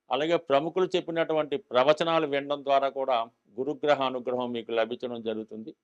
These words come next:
ఎవరైతే మీకు విద్య నేర్పారో ఆ విద్య నేర్పినటువంటి గురువుని ఆశ్రయించి ఆ గురువుకి లోటు లేకుండా చూడడం వల్ల కూడా గురుగ్రహ అనుగ్రహం లభిస్తూ ఉంటది.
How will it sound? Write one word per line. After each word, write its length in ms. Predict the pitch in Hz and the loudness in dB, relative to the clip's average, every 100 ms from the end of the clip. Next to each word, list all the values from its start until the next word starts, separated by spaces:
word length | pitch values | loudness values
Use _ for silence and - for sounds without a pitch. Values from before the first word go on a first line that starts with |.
| _ _ _ - | _ _ _ -4
ఎవరైతే 460 | 113 135 170 180 180 | 2 4 4 2 0
మీకు 260 | 175 170 151 | -2 -4 -4
విద్య 280 | 127 127 160 | -6 0 0
నేర్పారో 520 | 156 151 151 151 143 113 120 _ _ - | 2 0 2 2 2 0 -4 _ _ -2
ఆ 60 | 117 | -2
విద్య 280 | 123 123 165 | -2 -4 -2
నేర్పినటువంటి 760 | 165 165 160 156 147 143 127 123 | -2 -4 -4 -4 -2 -4 -6 -10
గురువుని 480 | 107 135 160 160 113 - _ 110 | -4 -2 0 -2 -8 -12 _ -2
ఆశ్రయించి 540 | 127 - 139 135 147 139 - | -2 0 -4 -4 -6 -6 -4
ఆ 80 | 123 | -4
గురువుకి 380 | 117 135 165 156 | -2 -2 -2 -2
లోటు 300 | 131 139 135 | 0 0 2
లేకుండా 360 | 143 135 135 131 | 2 2 -2 -4
చూడడం 340 | 127 123 123 | -2 -2 -2
వల్ల 160 | 123 120 | -4 -4
కూడా 260 | 117 127 113 117 _ _ _ _ - | -4 -2 -2 -4 _ _ _ _ -6
గురుగ్రహ 400 | 131 151 151 147 135 | -4 -2 4 4 4
అనుగ్రహం 420 | 131 123 131 123 | -2 -2 -2 0
లభిస్తూ 320 | 117 120 - | -4 -6 -8
ఉంటది. 300 | 117 110 113 | -10 -8 -10